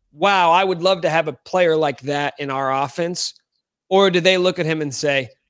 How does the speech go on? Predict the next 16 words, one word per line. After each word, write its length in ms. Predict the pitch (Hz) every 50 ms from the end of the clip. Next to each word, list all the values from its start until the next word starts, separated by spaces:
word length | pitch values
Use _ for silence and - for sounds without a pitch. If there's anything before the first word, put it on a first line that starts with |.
| _ _ _ _ _ _ _ _ 151
"That's 400 | 139 139 185 202 - - - -
Andy 380 | - 190 185 180 170 160 156 156
Reid 320 | 156 160 160 156 156 151
and 160 | 143 143 139 -
Patrick 420 | 160 147 147 139 - - 139 -
Mahomes 840 | 135 139 127 117 131 135 131 127 120 113 110 113 113 - - - _ _ _ 143
making 640 | 135 135 139 143 156 160 160 156 - 156 160 151
him 280 | 135 139 143 139 135 135
look 240 | 135 143 143 - -
like 300 | 139 135 131 123 _ -
the 140 | - 139 120
best 400 | - - 131 127 123 - - 123
version 420 | 120 131 127 127 117 123 120 120
of 140 | 113 98 -
himself"? 580 | - 107 107 - - - 120 82 - - - - _ _ _ _ _ _ -
Honestly, 400 | 190 254 320 320 269 - 233 262